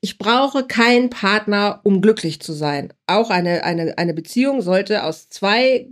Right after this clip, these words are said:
glücklichen Individuen bestehen, die, die gemeinsam ihr Glück teilen, weil dann, bam,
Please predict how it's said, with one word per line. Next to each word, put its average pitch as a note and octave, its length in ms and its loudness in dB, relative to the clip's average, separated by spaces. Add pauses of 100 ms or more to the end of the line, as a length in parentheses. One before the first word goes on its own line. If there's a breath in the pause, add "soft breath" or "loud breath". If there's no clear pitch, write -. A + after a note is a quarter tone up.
glücklichen C#4 640 4
Individuen G3 1000 2
bestehen, C#4 480 -2 (460 loud breath)
die, A3+ 140 4
die D4+ 140 -4 (300)
gemeinsam F4+ 520 4
ihr C#4+ 100 4
Glück C4 240 2
teilen, G3 360 2
weil F#3 180 2
dann, D4 400 2 (340)
bam, F3+ 580 -2